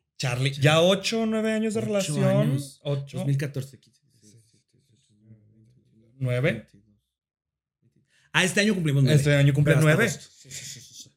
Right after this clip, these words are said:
Speaker 1: ¿En qué momento de la ecuación o cómo entra Charlie a tu vida?
Speaker 2: Charlie, eh, yo antes editaba nuestros videos.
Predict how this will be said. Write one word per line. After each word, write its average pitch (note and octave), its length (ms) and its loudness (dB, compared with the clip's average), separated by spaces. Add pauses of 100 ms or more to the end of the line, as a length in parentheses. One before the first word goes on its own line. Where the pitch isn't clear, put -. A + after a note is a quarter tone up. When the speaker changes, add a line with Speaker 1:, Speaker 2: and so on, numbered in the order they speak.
(100)
Speaker 1:
¿En G3+ 200 0
qué A#3 120 2
momento B3+ 400 2
de B3+ 80 0
la B3 60 2
ecuación D#3+ 340 -2
o F#3 100 -4
cómo F#3 220 2
entra F3+ 280 -2
Charlie D3 360 0
a C#3 100 -2
tu C3+ 80 -6
vida? B2 340 -2 (880)
Speaker 2:
Charlie, A#3 840 -2
eh, F3 380 -4
yo E3+ 160 0
antes G#3+ 220 -4
editaba D3+ 360 -4
nuestros C3 320 -10
videos. - 520 -16